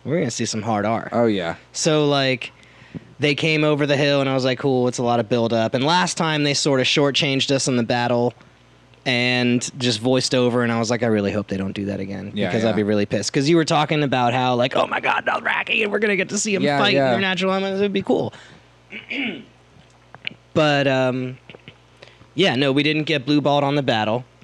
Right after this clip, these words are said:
Speaker 1: and, uh, we got our hard R,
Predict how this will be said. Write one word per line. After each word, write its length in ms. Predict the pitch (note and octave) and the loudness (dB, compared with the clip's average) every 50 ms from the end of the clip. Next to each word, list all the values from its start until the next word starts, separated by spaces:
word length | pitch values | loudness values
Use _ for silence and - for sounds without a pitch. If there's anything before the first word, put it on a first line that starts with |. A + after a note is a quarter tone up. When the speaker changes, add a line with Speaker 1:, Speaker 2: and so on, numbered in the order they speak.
| - - - - - _ - - _ _ _ _ _ - - _ _ | -20 -20 -20 -20 -20 _ -20 -20 _ _ _ _ _ -20 -20 _ _
Speaker 1:
and, 680 | C3+ C3+ C3 B2+ B2 B2 A#2+ B2 A#2+ A#2+ A#2+ - - - - _ _ _ _ - | -2 0 2 2 2 2 2 2 0 0 -2 -4 -6 -8 -12 _ _ _ _ -2
uh, 400 | B2+ B2+ B2 A#2+ A#2+ A#2 A#2+ B2 C3+ | 0 2 2 2 2 2 0 2 2
we 120 | C#3+ C#3+ | 2 2
got 180 | C3+ C#3+ C#3 C#3+ | 4 4 4 4
our 120 | C#3 C#3 | 2 2
hard 300 | - - D3+ C#3+ C#3 C#3+ | 2 4 4 4 4 4
R, 400 | C#3 C3 C3 B2+ B2+ C#3 D3 | 4 4 4 4 4 2 0